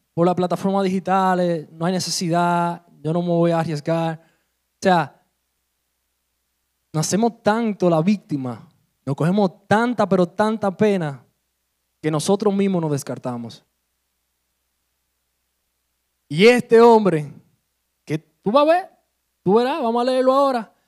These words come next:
de verdad, de verdad la pasó difícil.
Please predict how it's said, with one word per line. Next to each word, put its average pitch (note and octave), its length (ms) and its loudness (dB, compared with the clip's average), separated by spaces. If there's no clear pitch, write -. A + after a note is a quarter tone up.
de F3+ 260 4
verdad, F3 720 2
de E3+ 160 2
verdad E3 640 0
la C#3+ 280 -2
pasó C#3+ 280 -4
difícil. C3+ 460 -10